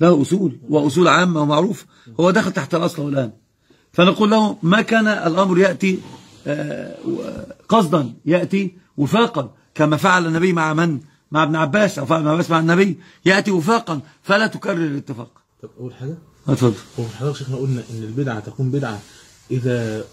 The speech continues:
Speaker 2: أثبتنا المضارعة؟
Speaker 1: لا، احنا بنتكلم عن البدعية.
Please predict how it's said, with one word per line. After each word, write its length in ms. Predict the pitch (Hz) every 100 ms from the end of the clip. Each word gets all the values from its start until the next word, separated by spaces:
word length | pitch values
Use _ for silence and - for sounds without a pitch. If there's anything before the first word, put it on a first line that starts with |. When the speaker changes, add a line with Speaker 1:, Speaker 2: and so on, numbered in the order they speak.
| - - 123
Speaker 2:
أثبتنا 640 | 117 - 160 165 139 120 - - - -
المضارعة؟ 560 | 120 117 117 135 160 - _ _ _ - - - - _ -
Speaker 1:
لا، 480 | 139 214 196 147 -
احنا 180 | 139
بنتكلم 480 | 143 139 131 202 190
عن 120 | 147
البدعية. 540 | 139 131 139 165 160